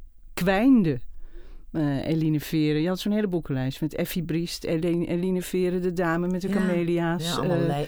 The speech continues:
Speaker 2: leiders met de lange ei.
Speaker 1: Wuthering Heights, eh,
Speaker 2: Ja.
Speaker 1: eh, en ook allemaal dood, hè? Als je een beetje, eh, onaangepast was. Behalve Pippi Langkous. En die heeft mij dus gered in dit leven.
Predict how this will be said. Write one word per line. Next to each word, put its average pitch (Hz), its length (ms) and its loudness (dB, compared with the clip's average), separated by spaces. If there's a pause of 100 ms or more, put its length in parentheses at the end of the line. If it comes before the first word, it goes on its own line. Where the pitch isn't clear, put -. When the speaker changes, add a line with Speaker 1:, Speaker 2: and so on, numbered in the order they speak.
Speaker 2:
leiders 147 460 -4
met 123 80 -10
de 131 80 -8
lange 123 200 -4
ei. 107 320 -8 (220)
Speaker 1:
Wuthering 175 480 2
Heights, 165 580 0
eh, 170 180 0
Speaker 2:
Ja. 165 380 0
Speaker 1:
eh, 190 640 -4
en 185 140 0
ook - 140 0
allemaal 160 220 2
dood, 165 380 0
hè? 151 200 -2 (180)
Als 156 260 -6
je 147 100 -2
een 143 140 0
beetje, 143 720 -2 (120)
eh, 135 400 -4 (1040)
onaangepast 156 680 0
was. 139 340 -4
Behalve 190 420 2
Pippi 147 300 -2
Langkous. 202 720 -2
En 165 120 -2
die 160 160 0
heeft 151 180 -2
mij 127 160 -4
dus 127 180 -6
gered - 500 -6 (260)
in 180 160 0
dit 156 180 -2
leven. 147 420 -2